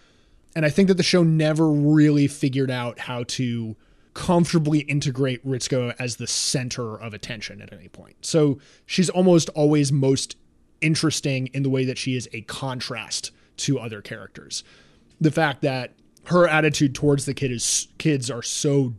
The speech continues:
different than Misato's attitude, that's sort of defining to her. Or the way that, like, she's used as a wedge between the Misato Kaji thing. The fact that she kind of seems to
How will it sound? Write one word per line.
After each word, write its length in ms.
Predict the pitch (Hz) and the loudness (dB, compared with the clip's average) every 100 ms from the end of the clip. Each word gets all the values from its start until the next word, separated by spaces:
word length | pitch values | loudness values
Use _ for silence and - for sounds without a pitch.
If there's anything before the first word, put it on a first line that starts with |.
| - | -8
different 460 | 135 - 175 175 - - - | -10 -4 -4 -4 -8 -20 -6
than 200 | 139 131 | -2 -2
Misato's 520 | 123 - 127 139 147 | -2 -6 -4 0 2
attitude, 580 | 160 160 160 - 180 175 - - | 2 0 0 2 2 2 -4 -14
that's 280 | 131 147 - | -4 -4 -2
sort 180 | - 139 | 0 0
of 80 | 120 | -2
defining 640 | 127 - 110 110 104 92 _ _ | -8 -10 -10 -10 -14 -20 _ _
to 120 | - - | -10 -8
her. 280 | 110 95 - _ - | -10 -14 -20 _ 0
Or 180 | 160 156 | 4 6
the 100 | 147 | 6
way 240 | 147 151 | 4 4
that, 220 | 147 131 | 2 -2
like, 160 | 131 123 | -4 -8
she's 380 | - 147 147 127 | -6 -2 0 0
used 280 | 135 127 120 | -2 -2 -6
as 140 | 113 | -10
a 80 | 117 | -8
wedge 580 | 117 127 123 120 110 - | -8 -6 -6 -6 -8 -8
between 420 | 135 120 131 127 | -8 -8 -6 -4
the 80 | 123 | -4
Misato 500 | 123 120 131 117 113 | -4 -4 -4 -6 -8
Kaji 540 | 101 - 123 117 117 104 | -10 -10 -8 -8 -10 -12
thing. 400 | 110 98 90 - _ _ - | -14 -16 -20 -20 _ _ -12
The 60 | |
fact 220 | - 131 135 | -8 -6 -6
that 120 | 127 | -4
she 260 | - 147 | 0 -2
kind 220 | 131 139 131 | -2 -6 -6
of 100 | 117 | -6
seems 280 | 139 127 - | -6 -6 -4
to 260 | 131 113 | -4 -6